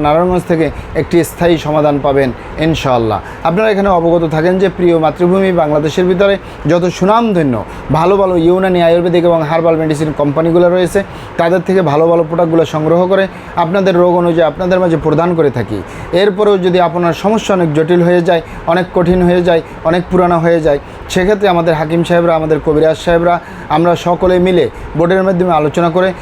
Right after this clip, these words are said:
সম্পূর্ণ নিজস্ব ফর্মুলায় সম্পূর্ণ লতাপাতা, গাছগাছরা, গাছের ছাল, বাকড়, শিকড়মূল, ফলমূল দিয়ে, গাছের রস কষ দিয়ে, সম্পূর্ণ হার্বস দিয়ে, সম্পূর্ণ কেমিক্যাল মুক্ত মেডিসিন প্রস্তুত করে দিয়ে থাকব, কোনো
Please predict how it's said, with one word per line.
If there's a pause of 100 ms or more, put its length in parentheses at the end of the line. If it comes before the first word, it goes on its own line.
(200)
সম্পূর্ণ (120)
নিজস্ব (140)
ফর্মুলায় (340)
সম্পূর্ণ (120)
লতাপাতা,
গাছগাছরা,
গাছের
ছাল,
বাকড়,
শিকড়মূল, (100)
ফলমূল
দিয়ে, (380)
গাছের (120)
রস (140)
কষ (120)
দিয়ে, (360)
সম্পূর্ণ (140)
হার্বস (100)
দিয়ে, (320)
সম্পূর্ণ (120)
কেমিক্যাল
মুক্ত (400)
মেডিসিন
প্রস্তুত
করে
দিয়ে
থাকব, (400)
কোনো